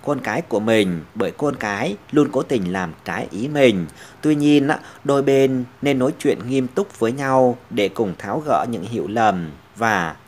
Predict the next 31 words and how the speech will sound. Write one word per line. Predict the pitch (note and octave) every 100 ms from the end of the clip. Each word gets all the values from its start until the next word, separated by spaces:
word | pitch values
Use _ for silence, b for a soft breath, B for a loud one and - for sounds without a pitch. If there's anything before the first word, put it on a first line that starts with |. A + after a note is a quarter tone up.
| -
thêm | C3+
hiểu | B2+ A#2+ D#2+ A2+
nhau | C3
hơn. | B2+ B2+ C3 B2+ G#2+ E2+ - - - _ _ _ _ _ B B B B -
Về | C3 B2+
phương | D#3+ D3
diện | B2+ -
sự | - A#2+
nghiệp | F#2+ G2+ F#2+
của | G#2
bạn | G2+ G#2+
tuổi | -
Ngọ | F2+ A2+ G#2+ -
trong | - C#3+
ngày | A#2+ -
thứ |
năm | C3+ C#3 C3+
này | A#2 F#2+ E2
á, | F2 - B B
do | - C#3
tác | D3+ F#3
động | D3 G#2 F2
của | G2+
Tỷ | F#2 G#2+
Kim | F2 C3+ C#3 B2
chiếu | - B2+
mệnh, | D3 A#2+ F#2+ - - -
cho | C#3+
nên | C3+ C3
bản | G#2 G2
mệnh | A#2+ G#2